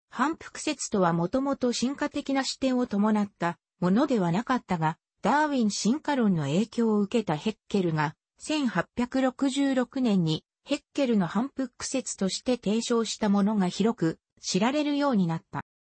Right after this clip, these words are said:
ヘッケルの反復説は、生物発生原則とも言われる。往々にして、簡単に個体発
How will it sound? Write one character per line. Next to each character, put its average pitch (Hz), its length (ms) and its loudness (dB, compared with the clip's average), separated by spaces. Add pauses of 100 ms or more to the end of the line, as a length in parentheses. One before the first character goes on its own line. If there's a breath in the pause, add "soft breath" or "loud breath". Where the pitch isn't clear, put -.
(1080)
ヘ 285 120 -2
ッ - 40 -10 (120)
ケ 285 140 0
ル 240 100 2
の 180 120 2
反 233 280 -2
復 - 300 -8
説 - 380 -4
は、 156 240 2 (240)
生 277 260 0
物 294 260 -4
発 233 280 -4
生 262 220 -2
原 277 200 -2
則 - 260 -6
と 185 120 0
も 165 140 0
言 147 100 -2
わ 147 120 0
れ 160 140 -2
る。 143 180 -6 (440)
往 254 240 2
々 269 120 -2
に 285 140 -4
し - 160 -8
て、 226 220 0 (240)
簡 277 240 0
単 247 320 2
に 226 180 2 (160)
個 180 140 -2
体 294 240 -2
発 269 240 -4